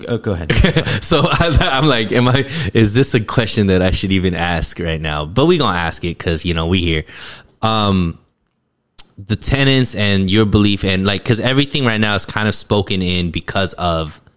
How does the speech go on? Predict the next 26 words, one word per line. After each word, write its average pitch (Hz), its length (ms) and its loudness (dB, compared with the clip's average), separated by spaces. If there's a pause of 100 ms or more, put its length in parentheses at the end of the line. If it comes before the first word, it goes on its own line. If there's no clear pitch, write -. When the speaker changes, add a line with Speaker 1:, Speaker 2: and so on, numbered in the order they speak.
(120)
Speaker 2:
them. 82 300 -6 (560)
How, 117 400 -2 (160)
what 117 340 0
of 110 200 2
it 107 300 2
is, 92 500 0 (100)
how 120 160 -2
mu-, 120 160 4
what 123 140 2
percentage 110 440 0
is 90 220 0
because 90 340 -2
of 82 100 -4
me? 85 540 -4 (260)
Speaker 1:
Mm-hmm. 87 260 -12 (1300)
So 151 220 2
I, - 260 -4
I'm 170 100 -6
gonna 180 120 -4
tell 180 120 0
you 131 100 2
this. 80 280 -6 (720)
Um, 92 540 -4
when 120 180 -4
I'm 147 260 -2
dating, 117 460 -2